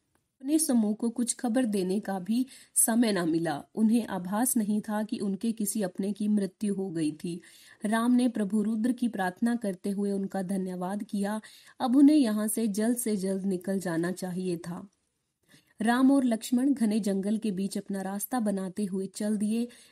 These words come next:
राम आगे चल रहे थे, उनके कंधे पे मजबूत लाठी का आगे का सिर था, जबकि लक्ष्मण पीछे लाठी का दूसरा सिरा कंधे पे उठाए थे। हिरण लाठी के मध्य में लटका हुआ था, उसके चारों पैर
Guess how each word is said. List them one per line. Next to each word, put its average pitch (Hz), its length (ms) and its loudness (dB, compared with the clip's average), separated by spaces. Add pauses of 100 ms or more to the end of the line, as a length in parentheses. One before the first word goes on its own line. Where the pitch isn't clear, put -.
(120)
राम 196 280 -2
आगे 196 280 0
चल 226 260 0
रहे 220 220 0
थे, 240 260 -4
उनके 208 380 -2
कंधे 214 360 0
पे 254 140 -2
मजबूत 202 540 -2
लाठी 185 400 -2
का 208 160 -4
आगे 190 420 -6
का 208 180 -4
सिर 226 280 -4
था, 220 300 -4 (380)
जबकि 233 340 2
लक्ष्मण 240 480 2
पीछे 214 500 -6 (360)
लाठी 208 340 2
का 220 180 0
दूसरा 196 420 -4
सिरा 202 320 -2
कंधे 214 400 0
पे 202 160 -2
उठाए 190 500 -8 (100)
थे। 180 180 -8 (520)
हिरण 277 240 6
लाठी 233 360 4
के 233 140 -2
मध्य 208 320 0
में 214 140 2
लटका 190 360 -4
हुआ 208 300 0
था, 208 200 -4
उसके 214 320 -4
चारों 165 400 -2
पैर 208 420 -4